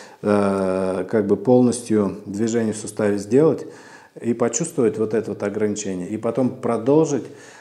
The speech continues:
э, движение в суставе именно под правильным углом. Вот если угол сделать чуть не тот, можно немножко травмировать, перерастянуть связки, вызвать отек. Либо, если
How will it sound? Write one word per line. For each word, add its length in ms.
э, 220
движение 420
в 60
суставе 500
именно 300
под 500
правильным 460
углом. 300
Вот 140
если 340
угол 500
сделать 420
чуть 180
не 120
тот, 440
можно 560
немножко 500
травмировать, 680
перерастянуть 720
связки, 460
вызвать 400
отек. 480
Либо, 560
если 760